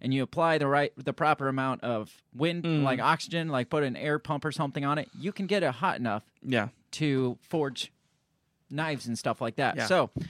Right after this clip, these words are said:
Speaker 1: I don't know what <laughs> the circumstances were inside that. That could have been, I mean, way up there. The, there could have been a nice wind tunnel blowing through that
Speaker 3: Yeah.
Speaker 1: was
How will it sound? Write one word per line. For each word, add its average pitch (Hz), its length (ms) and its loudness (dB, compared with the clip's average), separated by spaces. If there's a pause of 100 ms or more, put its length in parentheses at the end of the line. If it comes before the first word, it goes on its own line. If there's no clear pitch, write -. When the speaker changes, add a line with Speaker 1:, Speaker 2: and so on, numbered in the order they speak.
(560)
Speaker 1:
I 202 120 6
don't 208 140 6
know 175 180 4
what 156 240 4 (400)
<laughs> - 420 -6
the 135 200 2
circumstances 143 760 -2
were 156 180 2
inside 156 420 2
that. 123 240 2
That 147 180 0
could 185 140 -2
have 143 120 -2
been, 147 280 0
I 147 100 -2
mean, 135 200 0
way 151 200 2
up - 140 -4
there. 143 300 2
The, 123 200 -8 (440)
there 185 100 -2
could 214 160 2
have 175 40 -8
been 180 140 2
a 139 140 4
nice 143 300 0
wind 165 200 -4
tunnel 131 260 -2
blowing 117 260 -2
through 135 260 -2
that 123 180 0
Speaker 3:
Yeah. 113 100 4
Speaker 1:
was 101 160 -2